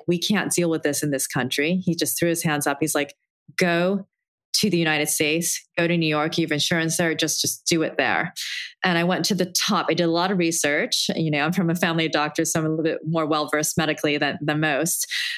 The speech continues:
I did all this research. I found the top endometriosis surgeon and gynecologist in New York City, and they could not believe what they saw after my M R I.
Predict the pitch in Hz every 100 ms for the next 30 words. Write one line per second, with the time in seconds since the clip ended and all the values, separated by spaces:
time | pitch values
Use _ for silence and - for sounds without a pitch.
0 | - 175 175 160 - _ _ - 202 196
1 | 180 170 160 156 165 185 165 - - 214
2 | 196 185 170 165 156 - 160 147 - -
3 | 156 143 143 143 151 165 156 151 147 156
4 | 143 139 147 139 143 - 160 156 110 -
5 | 160 143 147 - - - _ _ 196 185
6 | 185 180 196 208 254 311 - - - 233
7 | 196 175 - 175 175 165 170 165 160 -
8 | _ _ - 139 143 143 147 82 - -
9 | _ _ _ _ _ 160 165 170 156 151
10 | 139 127 120 - -